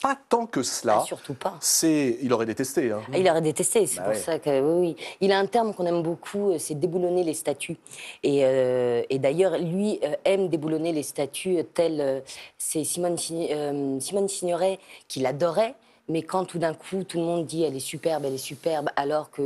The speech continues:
Speaker 2: vieillissante, bah, elle était quand même un peu moins belle que jeune, il a besoin de casser du Signoret.
Speaker 1: Oui.
Speaker 2: Alors
Speaker 1: Alors,
Speaker 2: qu'il
Speaker 1: est-ce que,
Speaker 2: adore.
Speaker 1: est-ce que vous avez, évidemment, vous étiez, euh, très jeune à
Speaker 2: Oui.
Speaker 1: l'époque, quand il, euh, disparaît, euh,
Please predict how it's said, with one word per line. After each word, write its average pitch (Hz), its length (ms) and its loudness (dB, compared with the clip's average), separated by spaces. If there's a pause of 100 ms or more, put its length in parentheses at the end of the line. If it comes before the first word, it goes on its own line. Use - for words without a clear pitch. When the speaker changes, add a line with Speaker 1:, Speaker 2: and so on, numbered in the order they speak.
Speaker 2:
vieillissante, 147 600 -4
bah, 123 80 0
elle 113 80 -2
était - 160 -14
quand - 80 -6
même 123 160 -2
un 117 80 -4
peu 123 100 -8
moins 127 200 -2
belle 135 260 -2
que 110 220 -4
jeune, 160 380 -2 (480)
il 135 120 -2
a 131 60 0
besoin 180 400 2
de - 20 -2
casser 170 460 -4
du 139 160 -8
Signoret. 123 400 -4 (280)
Speaker 1:
Oui. 110 80 -10 (160)
Speaker 2:
Alors 123 120 -4
Speaker 1:
Alors, 165 160 2
Speaker 2:
qu'il - 80 -4
Speaker 1:
est-ce - 100 0
que, 320 60 -2
Speaker 2:
adore. 415 120 -6
Speaker 1:
est-ce - 140 0
que 311 60 2
vous 160 240 -2
avez, 127 180 0 (140)
évidemment, 113 260 0
vous 110 140 -2
étiez, 107 240 -2
euh, 95 160 -2
très 113 240 -4
jeune 113 240 0
à 104 60 2
Speaker 2:
Oui. 107 40 -2
Speaker 1:
l'époque, 160 420 0
quand - 280 -6
il, 104 180 -4
euh, 95 180 -2
disparaît, 113 800 2
euh, 92 460 -2